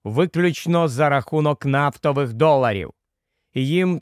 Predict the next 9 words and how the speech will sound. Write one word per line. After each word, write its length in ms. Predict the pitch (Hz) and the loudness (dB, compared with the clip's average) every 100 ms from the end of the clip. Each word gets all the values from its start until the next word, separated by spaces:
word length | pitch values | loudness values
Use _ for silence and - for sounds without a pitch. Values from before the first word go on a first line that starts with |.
| - | -2
теж 340 | 202 151 - | 2 2 0
потрібно 640 | - 123 - 156 170 180 170 | -4 -4 0 0 0 0 2
було 260 | 170 170 | 4 4
обрати 720 | 165 160 139 147 151 - 135 | 4 2 2 2 0 0 -4
сторону, 600 | 113 - 175 160 123 95 - _ _ _ | -6 -2 0 2 0 -4 -10 _ _ _
адже 440 | - 131 131 131 147 | 0 0 2 0 0
в 80 | |
тій 300 | 110 160 156 | -2 -2 -2
битві, 600 | 131 120 196 - 135 92 | 0 0 0 0 -4 -4